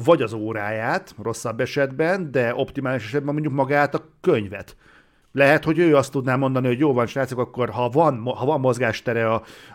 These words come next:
a nemzeti alaptanterven belül, akkor azt tudná mondani, jó, akkor ezt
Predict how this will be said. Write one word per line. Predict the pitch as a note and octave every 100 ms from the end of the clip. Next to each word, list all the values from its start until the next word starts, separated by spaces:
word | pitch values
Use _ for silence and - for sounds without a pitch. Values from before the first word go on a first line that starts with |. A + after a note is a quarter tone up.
| -
a | A2 A2 A2 G#2+ G2 _ _ _ B2+ A#2+ A#2 A#2+
nemzeti | B2+ B2 A2+ B2
alaptanterven | A#2 G#2+ A#2+ A2 A#2 G#2+ A2 A2+
belül, | C#3 D#3+ E3 - -
akkor | C3+ C3+ D#3
azt | C3
tudná | B2 A#2+
mondani, | B2 A#2
jó, | C3+ D3
akkor | C3 A#2+
ezt | A2